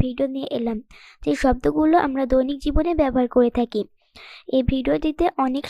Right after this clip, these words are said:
শব্দ আপনার অজানা থাকতে পারে, তাই ভিডিওটি সম্পূর্ণ দেখুন। এই ভিডিও জুড়ে আছে আমি এবং আমার আব্বু।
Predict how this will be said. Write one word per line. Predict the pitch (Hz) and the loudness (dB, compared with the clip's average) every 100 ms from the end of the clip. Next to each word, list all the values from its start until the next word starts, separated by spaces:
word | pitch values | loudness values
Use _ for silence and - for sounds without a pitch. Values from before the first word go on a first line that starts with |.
| - | 0
শব্দ | 254 - - 247 - | 0 0 0 2 2
আপনার | 262 - 269 285 | 0 -2 -2 0
অজানা | 247 247 277 302 | 0 2 -2 -2
থাকতে | 269 247 254 | -4 -2 -4
পারে, | - 226 - _ - - - | -4 -4 -6 _ -20 -20 -14
তাই | - 254 | -4 -4
ভিডিওটি | 247 254 262 294 | -2 -2 -2 -2
সম্পূর্ণ | 294 262 254 269 285 | -4 -4 -4 -4 -4
দেখুন। | 277 269 - 277 392 - - - | -2 -2 -2 -4 -6 -10 -20 -2
এই | 269 | 2
ভিডিও | 254 254 240 294 | 4 2 0 -4
জুড়ে | 294 320 339 | -2 -2 -2
আছে | 247 240 294 | -4 -4 -6
আমি | 247 247 294 | -4 -4 -4
এবং | 294 285 | -6 -6
আমার | 269 269 247 | -8 -6 -6
আব্বু। | 240 214 | -4 -4